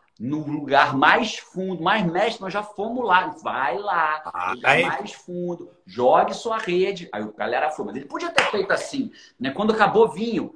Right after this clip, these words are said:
Speaker 1: quando acabou o vinho, o que que ele podia ter feito? Quando a mãe dele chega pra ele e fala assim, "Filho, acabou o vinho da festa." Aí ele fala, "Tá bom, mãe, vai, tá lá, tá cheio de vinho de novo." Não, vai lá pegar o tonel, enche de água. Pra quê? Ele não precisava da água pra transformar em vinho,
Speaker 2: Age.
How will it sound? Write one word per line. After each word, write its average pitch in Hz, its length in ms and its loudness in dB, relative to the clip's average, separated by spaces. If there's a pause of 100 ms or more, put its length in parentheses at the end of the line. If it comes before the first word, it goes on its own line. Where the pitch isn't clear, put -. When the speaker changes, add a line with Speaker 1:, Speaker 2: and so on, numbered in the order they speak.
(140)
Speaker 1:
quando 214 180 -6
acabou 208 340 -2
o 214 40 -6
vinho, 208 300 -8
o - 20 -10
que - 60 -14
que - 80 -12
ele 240 120 -8
podia 233 200 0
ter 233 140 0
feito? 233 340 4
Quando 175 180 -2
a 170 80 -2
mãe 196 160 -4
dele 180 200 -2
chega 185 240 -4
pra 170 180 0
ele 175 140 -2
e - 20 -10
fala 175 160 -4
assim, 175 240 -8
"Filho, 233 440 -6
acabou 185 340 -4
o 208 40 -12
vinho 214 200 -10
da 233 160 2
festa." 208 480 4
Aí - 60 -2
ele - 60 -12
fala, - 140 -8
"Tá 208 100 -8
bom, 208 240 -6
mãe, 127 120 -10
vai, 147 240 -8 (320)
tá 151 80 -4
lá, 147 160 0
tá 120 100 -14
cheio 120 160 -14
de 139 80 -14
vinho 135 160 -10
de 120 80 -10
novo." 95 220 -6
Não, 101 400 -6 (300)
vai 127 180 4
lá 147 220 4
pegar 135 280 -8
o 143 120 -10
tonel, 123 840 -10 (280)
enche 165 440 -8
de 139 180 -12
água. 131 720 -4 (100)
Pra 214 200 -8
quê? 302 240 -14
Ele 175 160 2
não 160 80 -6
precisava 277 420 0
da 208 100 0
água 151 300 -2
pra 131 80 -12
transformar 127 460 -10
em 120 60 -12
vinho, 113 100 -10
Speaker 2:
Age. 143 460 -6